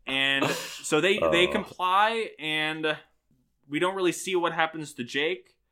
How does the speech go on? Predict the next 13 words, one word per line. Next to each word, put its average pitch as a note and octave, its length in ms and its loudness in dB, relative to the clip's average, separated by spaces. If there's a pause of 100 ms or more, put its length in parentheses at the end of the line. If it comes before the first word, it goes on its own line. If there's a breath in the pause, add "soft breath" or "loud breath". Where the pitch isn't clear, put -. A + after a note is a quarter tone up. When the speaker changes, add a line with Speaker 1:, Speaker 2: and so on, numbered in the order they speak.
(200)
Speaker 1:
but B2 200 0 (580)
they C3 320 -4 (320)
basically A3 340 0
somehow F#3 340 4
Michael D#3+ 440 2
wakes C#3+ 260 0
up, C#3+ 240 0
so C3+ 160 -2
he B2+ 200 -4
must C3 200 -6
have C3+ 80 -6
gotten B2 380 0
out A#2+ 240 0